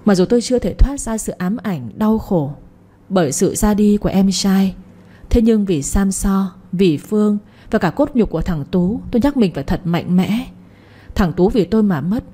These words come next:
nó đánh đổi cả bản thân để đi tìm tôi, tôi không thể yếu đuối. Suốt thời gian So nằm viện, trước mặt Dương,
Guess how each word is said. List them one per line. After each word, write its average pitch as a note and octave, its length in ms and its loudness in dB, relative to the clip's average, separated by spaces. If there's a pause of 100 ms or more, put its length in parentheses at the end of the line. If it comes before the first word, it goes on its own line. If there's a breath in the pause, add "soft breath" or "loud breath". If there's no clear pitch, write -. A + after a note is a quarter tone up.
(240 loud breath)
nó C#4 60 -2
đánh A3+ 200 2
đổi F#3 180 2
cả E3 140 -6
bản D3 260 -6
thân A3+ 160 0
để F3+ 100 2
đi G#3+ 160 2
tìm D#3 320 -2
tôi, G3+ 320 0 (120)
tôi A#3+ 100 2
không A#3+ 220 0
thể F3 160 -2
yếu F#3+ 260 -2
đuối. G#3+ 400 -2 (880 loud breath)
Suốt - 200 0
thời E3 180 -4
gian G3+ 220 -2
So G3+ 220 -2
nằm D#3 220 -4
viện, D3+ 260 -4 (400 soft breath)
trước C4 220 -2
mặt G3 240 -2
Dương, G3 360 0